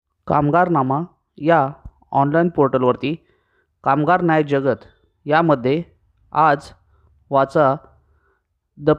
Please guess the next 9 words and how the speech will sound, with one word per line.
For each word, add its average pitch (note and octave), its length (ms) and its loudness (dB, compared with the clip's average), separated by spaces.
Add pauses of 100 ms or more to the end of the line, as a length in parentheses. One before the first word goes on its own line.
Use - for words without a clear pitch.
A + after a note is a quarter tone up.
Payment E3 400 2
of D3+ 140 2 (160)
Gratuity D3 560 0
Act - 540 -4
नाईन्टीन D3 420 -4
सेव्हन्टी C#3 400 -2
टू C#3+ 200 0 (1300)
या E3 220 2
अंतर्गत C3 520 -2